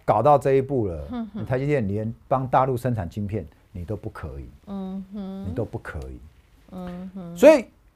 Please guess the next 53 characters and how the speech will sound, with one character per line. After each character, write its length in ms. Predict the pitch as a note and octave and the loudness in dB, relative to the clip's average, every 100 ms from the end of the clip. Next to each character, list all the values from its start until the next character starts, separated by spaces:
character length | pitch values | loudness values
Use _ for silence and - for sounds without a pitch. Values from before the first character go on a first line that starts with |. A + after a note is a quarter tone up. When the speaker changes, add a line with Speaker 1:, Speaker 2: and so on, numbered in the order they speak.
| _ | _
Speaker 1:
我 140 | C#3 | 4
告 180 | D3 F#3 | 8 10
诉 160 | E3+ E3 | 8 2
你 180 | G2 F2+ | -2 -4
哈， 220 | E2 C2+ | -8 -10
Speaker 2:
嗯。 100 | F#3 C3 | -8 -4
Speaker 1:
你 80 | |
现 140 | C3 - | 2 4
在 80 | F3+ | 8
不 80 | |
要 140 | G3+ F#3 | 8 8
看 320 | - F3 A#2 | 6 2 2
哈， 280 | G2+ E2+ D2 - _ _ _ _ _ _ - | -2 -8 -12 -18 _ _ _ _ _ _ -2
你 60 | B2+ | 8
不 80 | |
要 100 | A#3 | 10
看 180 | A3+ A3+ | 12 8
表 240 | C#3 C3+ C3+ | 6 4 4
面 160 | F#3 | 2
上 280 | D#3+ F#3 D3 | 4 4 4
这 120 | D#3+ | 2
是 240 | D3 D3+ B2 | 0 -2 -6
股 260 | - F2 | -8 -10
票 340 | E2 C3+ E2 C2 | -4 -2 -2 -4
啦， 160 | A#1 - - | -14 -16 -14
Speaker 2:
嗯。 300 | G#3+ E3+ - | -12 -12 -10
Speaker 1:
是 120 | - | -6
经 300 | D#3+ D3 C3+ | -2 -2 -2
济 240 | B2 A2+ C#2+ | -2 -4 -6
啦， 240 | C2 C#2 | -12 -14
Speaker 2:
其 140 | - E4 | -6 -4
实 40 | |
这 80 | F4 | -2
是 100 | F4 | -2
政 0 | |
治 240 | - D#4 | 0 0
Speaker 1:
其 60 | D4 | 8
实 20 | |
背 160 | C#4 A3 | 10 12
后 200 | A3+ G3+ | 12 10
是 120 | F3 | 8
Speaker 2:
角 120 | G3 | 4
力， 0 | D4 | 8
对 0 | |
不 180 | C4+ | 8
对？ 60 | A3+ | 8
Speaker 1:
政 80 | F3 | 0
治， 260 | C#3+ F#2+ - - | -2 -4 -8 0
Speaker 2:
对 80 | |
啊， 20 | E4 | 6
Speaker 1:
对 100 | G3 | 10
不 60 | |
对？ 260 | A3 G3+ | 12 10